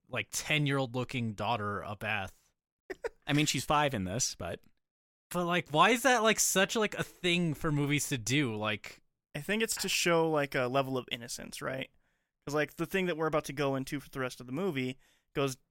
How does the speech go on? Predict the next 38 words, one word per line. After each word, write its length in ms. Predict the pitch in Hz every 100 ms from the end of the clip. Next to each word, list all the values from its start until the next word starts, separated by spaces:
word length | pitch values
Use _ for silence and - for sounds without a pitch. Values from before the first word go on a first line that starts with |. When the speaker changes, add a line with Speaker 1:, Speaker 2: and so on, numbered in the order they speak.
| _ _
Speaker 3:
darker 300 | 147 135 139
and 120 | 127
darker 300 | 127 127 131
into 240 | 143 135 127
it, 40 |
and 100 | 135
this 120 | 127
is 140 | 135 127
kinda 200 | 131 123
showing 220 | - 123
that 140 | 123 -
family 320 | 131 123 123
dynamic 420 | 123 127 123 123
of, 120 | 123
like, 240 | 123 123 - _ _ _ _ _ _ _
it's 100 | 185
trying 160 | - 202
to 60 |
put 160 | 180 185
into 120 | 160
your 100 | 143
head 100 | 143
of, 80 | 135
like, 220 | 131 123
this 180 | - 220
is 100 | 240
innocent, 460 | - 233 185 127 117
like, 200 | 127 131
this 220 | 160 170
is, 460 | 160 165 165 165 - _ _ _ -
this 160 | 175
is 140 | 147 131
pure 480 | - - 233 226 220
family, 640 | - 170 139 117 - - -
right? 160 | 139
Speaker 2:
Yeah, 100 | 143
this 200 | 127 143
is 580 | 160 135 113 - - -